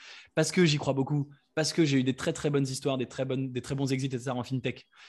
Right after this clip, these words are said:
Et d'ailleurs, le Y Combinator aussi, ils font beaucoup de fintech. Donc c'est pas un hasard. Je pense que, euh,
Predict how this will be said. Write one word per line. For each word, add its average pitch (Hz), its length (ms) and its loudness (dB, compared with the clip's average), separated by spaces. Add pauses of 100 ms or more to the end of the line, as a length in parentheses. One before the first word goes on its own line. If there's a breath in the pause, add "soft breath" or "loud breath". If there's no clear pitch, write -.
(120 loud breath)
Et 165 60 6
d'ailleurs, 151 260 10
le 131 160 6
Y 131 60 0
Combinator 139 480 2
aussi, 160 420 0
ils 113 60 -10
font 123 80 -4
beaucoup 131 180 -4
de 127 60 -8
fintech. 127 480 -2
Donc 113 160 -12
c'est - 80 -10
pas 123 100 -2
un 117 80 0
hasard. 131 240 4
Je - 80 -8
pense 120 160 -4
que, 104 240 -4 (320 loud breath)
euh, 107 640 0